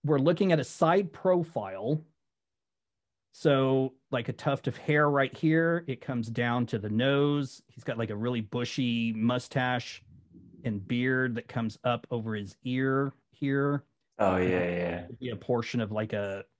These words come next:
Speaker 1: a hat. It kinda
Speaker 2: Mm-hmm.
Speaker 1: reminds me of, um, oh God, I'm gonna
Speaker 2: Like
Speaker 1: date myself here, but it, I can't think of the guy's name, but the bearded guy from, like, Little House on the Prairie. <laughs>
Speaker 2: Yeah. It also looks like, like a, like a Viking,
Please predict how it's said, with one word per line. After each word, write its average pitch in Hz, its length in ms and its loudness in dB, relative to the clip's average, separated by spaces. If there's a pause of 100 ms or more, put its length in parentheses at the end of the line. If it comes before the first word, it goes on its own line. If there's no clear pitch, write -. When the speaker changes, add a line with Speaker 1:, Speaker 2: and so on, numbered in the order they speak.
Speaker 1:
a 85 140 -8 (120)
hat. 127 380 0 (380)
It 98 60 -4
kinda 101 160 0
Speaker 2:
Mm-hmm. 139 100 4
Speaker 1:
reminds 131 460 0
me 131 140 0
of, 120 200 -2
um, 110 440 0 (2000)
oh 101 160 -10
God, 104 520 -6
I'm 135 60 -6
gonna 117 140 2
Speaker 2:
Like 107 100 -4
Speaker 1:
date 120 200 0
myself 113 460 -2
here, 113 220 0
but 110 220 -2 (600)
it, 123 140 -8
I 127 60 0
can't 139 200 0
think 139 80 2
of 120 60 2
the 113 80 0
guy's 117 300 0
name, 120 180 2
but 110 100 -2
the 110 60 -4
bearded 117 360 -2
guy 117 280 2
from, 117 140 -6
like, 107 180 -6
Little 110 180 -2
House 117 280 -4
on 113 40 0
the 101 80 -2
Prairie. 110 420 -2 (200)
<laughs> 165 160 0
Speaker 2:
Yeah. 87 460 2 (600)
It 107 60 2
also 107 320 2
looks 113 180 2
like, 98 160 0
like 90 160 -2
a, 82 280 -2
like 92 160 -4
a 87 60 0
Viking, 87 920 -4